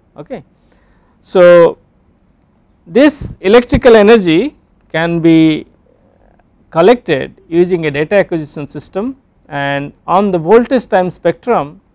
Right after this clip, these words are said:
as the particle crosses the beam, you would see a peak in the spectrum. So, depending on the number of particles crossing the beam, you will have as many peaks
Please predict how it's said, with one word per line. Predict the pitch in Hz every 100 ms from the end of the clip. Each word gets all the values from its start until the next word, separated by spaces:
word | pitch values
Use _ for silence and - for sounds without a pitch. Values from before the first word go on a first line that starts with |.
| _ _ _ _ _
as | 151 214 226
the |
particle | 202 180 170 180 165
crosses | 156 170 - 170
the | 147
beam, | 143 247 190 165 _
you | 151 160
would | 165
see | - 170 202 - 160
a | 143
peak | _ 202 - _
in | 143 143
the | 208 247 _
spectrum. | _ 147 - - _ _ _ _ _ _ _ _ _
So, | -
depending | 170 196 294 285
on | 240
the | 202
number | 185 190 226 269
of | 240
particles | 196 190 190 202
crossing | - 185 - 220
the | 190
beam, | 143 185 294 -
you | 170
will | 175
have | 156 196 247
as | 139 160 -
many | 175 165
peaks | - 226 - -